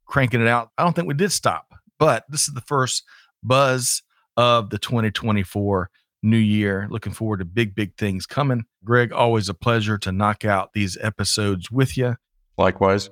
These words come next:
Speaker 1: We got a big, I tell you, our, I think our live schedule really starts to kick in. Folks, you're gonna have to bring a seatbelt to keep up with us. In about two or three weeks, we got a lot of stuff to get to, a lot of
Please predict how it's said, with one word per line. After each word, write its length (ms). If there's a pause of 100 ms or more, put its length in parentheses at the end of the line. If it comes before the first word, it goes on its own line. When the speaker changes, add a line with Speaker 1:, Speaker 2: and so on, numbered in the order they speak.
(120)
Speaker 1:
We 80
got 200
a 20
big, 540
I 80
tell 180
you, 100
our, 160
I 60
think 260
our 160
live 380
schedule 400
really 240
starts 400
to 80
kick 320
in. 220
Folks, 360
you're 60
gonna 60
have 80
to 80
bring 200
a 40
seatbelt 480 (180)
to 160
keep 260
up 160
with 200
us. 160
In 100
about 300
two 100
or 60
three 180
weeks, 380 (480)
we 80
got 180
a 60
lot 320
of 40
stuff 360
to 80
get 220
to, 140
a 60
lot 220
of 100